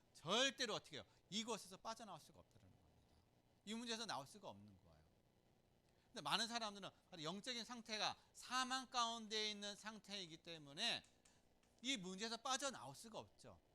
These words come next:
왜냐? 사망에 있다는 얘기는 곧 어둠에 있는 거예요. 흑암에 붙잡혀 있는 거예요. 어,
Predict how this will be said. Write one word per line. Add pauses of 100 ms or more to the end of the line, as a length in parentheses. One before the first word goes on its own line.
(2250)
왜냐? (640)
사망에
있다는
얘기는
곧 (1080)
어둠에
있는
거예요.
흑암에
붙잡혀
있는
거예요. (260)
어,